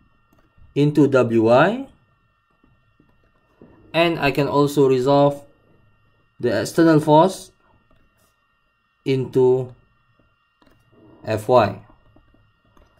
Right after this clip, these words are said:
Therefore, we can apply Newton's second, Newton first law to find the normal force, sum of F Y is equals to zero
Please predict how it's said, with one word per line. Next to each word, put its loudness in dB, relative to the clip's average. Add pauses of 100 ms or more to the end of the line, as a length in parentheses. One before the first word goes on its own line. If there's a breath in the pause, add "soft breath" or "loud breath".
(180)
Therefore, 2 (420)
we -6
can -6
apply 0
Newton's -4
second, -4
Newton -4
first -6
law 0 (880)
to 0
find 0
the -2
normal 2
force, -2 (600)
sum -2
of -2
F -2
Y -2
is -14
equals -4
to -6
zero 0